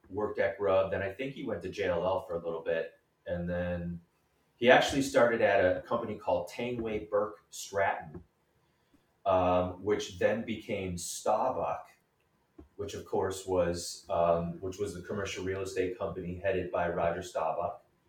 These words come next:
which then sold to Jones Lang LaSalle. Um, anyway, just interesting historical tidbits there. But, um, you know, I asked Ted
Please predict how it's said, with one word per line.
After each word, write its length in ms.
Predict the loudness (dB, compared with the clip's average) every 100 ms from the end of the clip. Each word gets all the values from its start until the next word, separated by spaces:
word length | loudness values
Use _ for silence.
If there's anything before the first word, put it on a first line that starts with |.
| -20 -20 _ _
which 260 | -2 0 4
then 240 | 4 4
sold 400 | 2 2 2 0
to 80 | -6
Jones 420 | -4 -2 -4 -8
Lang 280 | -6 -6 -8
LaSalle. 720 | -10 -4 -2 0 0 -4 -8 _ _ _ _ _ _ _ _ _ 2
Um, 380 | 4 4 2 -6 _ _ _ _ _ _ _ _ _ -2
anyway, 320 | 0 4 2
just 240 | 2 -4 -10 _
interesting 540 | -2 0 -2 -2 -2 -2
historical 560 | -4 0 2 2 -2
tidbits 440 | -4 -4 -2 -4 0
there. 280 | 2 2 4
But, 320 | 2 2 -6 _ _ _ _ _ _ _
um, 380 | 4 6 4 0 -2
you 100 | 4
know, 140 | 8
I 160 | 8 8
asked 600 | 6 2 0 -6 -14 -20 _ -6
Ted 600 | 2 6 8 8 6